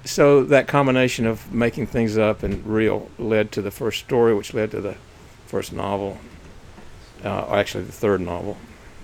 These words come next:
But so things that happened to me would be dramatic, and I would say, "Gosh, I've gotta get it down." And I was just reading enough fiction to see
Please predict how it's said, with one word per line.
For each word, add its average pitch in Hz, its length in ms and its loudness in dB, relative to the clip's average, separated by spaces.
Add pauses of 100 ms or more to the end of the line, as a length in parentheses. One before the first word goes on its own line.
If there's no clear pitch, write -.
But 123 160 4
so 131 200 4
things 196 500 6
that 160 100 6
happened 180 320 2
to 151 80 6
me 139 380 6
would 135 160 4
be 156 100 4
dramatic, 123 640 2
and 113 80 -2
I 117 40 0
would 113 120 -2
say, 117 160 -6
"Gosh, 135 300 -2
I've 110 100 -2
gotta 113 180 2
get 107 200 2
it 101 120 -2
down." 110 360 0
And 101 100 -2
I 123 60 -2
was 117 180 -2
just 131 220 -6
reading 165 300 4
enough 98 200 -2
fiction 113 380 -4
to 110 60 -8
see 123 300 -4